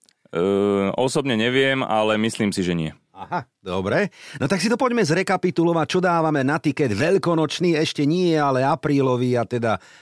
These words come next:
Speaker 2: berieme to s humorom, tak sa nechajte inšpirovať.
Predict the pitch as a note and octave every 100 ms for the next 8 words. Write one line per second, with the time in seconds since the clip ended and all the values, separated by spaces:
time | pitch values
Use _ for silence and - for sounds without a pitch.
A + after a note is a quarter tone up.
0 | - - C3+ D3 C3+ B2 A#2 F#2+ D3 D#3
1 | C#3 A#2+ A#2+ - A#2+ A2+ - A2 G#2 G2+
2 | A2+ A2 A2+ - G#2 G2+ G2 A#2+ G#2